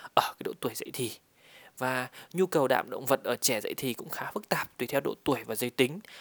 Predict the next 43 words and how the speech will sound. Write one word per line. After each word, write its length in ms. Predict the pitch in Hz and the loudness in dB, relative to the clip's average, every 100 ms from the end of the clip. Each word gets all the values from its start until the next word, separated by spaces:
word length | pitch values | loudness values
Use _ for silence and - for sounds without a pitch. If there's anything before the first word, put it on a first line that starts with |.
| - | -12
Thì 100 | - | -2
hãy 140 | 147 160 | 0 0
tham 180 | 180 196 | -2 -4
khảo 240 | 190 185 120 | 2 2 2
cái 100 | 127 | 4
mốc 240 | 214 - | 2 4
là 120 | 151 | -4
từ 160 | - 117 | -4 -4
mười 180 | 117 110 | -2 2
ba 280 | 135 151 | 2 2
cho 100 | 147 | 0
đến 100 | 139 | -4
mười 100 | 139 | -4
lăm 140 | 117 135 | -4 0
tuổi. 180 | 151 - - | 0 -2 -6
Ở 100 | 113 | -4
nam 340 | 131 160 170 | 2 2 0
thì 120 | - - | -4 -6
sẽ 140 | - | -6
nhu 140 | 147 | -4
cầu 240 | 143 123 107 | -2 0 0
là 200 | 104 - | -4 -2
sáu 200 | 113 123 | 0 0
mươi 120 | 170 | 0
tư 160 | - 180 | -2 2
gam 220 | 165 165 | 2 2
trên 180 | 160 143 | -2 0
ngày 200 | 127 - - - - - | 0 0 -6 -14 -16 -16
và 100 | - | -8
nữ 280 | 107 131 160 | -2 0 -2
sẽ 100 | 180 | -8
là 120 | 147 117 | -10 -12
năm 180 | 113 117 | -12 -10
mươi 80 | 110 | -8
tám 240 | - 104 | -6 -4
gam 200 | 131 123 | -2 -4
trên 160 | 113 120 | -4 -8
ngày 160 | 123 - | -8 -8
các 120 | - | -8
bậc 100 | 117 | -6
phụ 60 | |
huynh 140 | 123 | -6
nhé. 120 | 127 | -2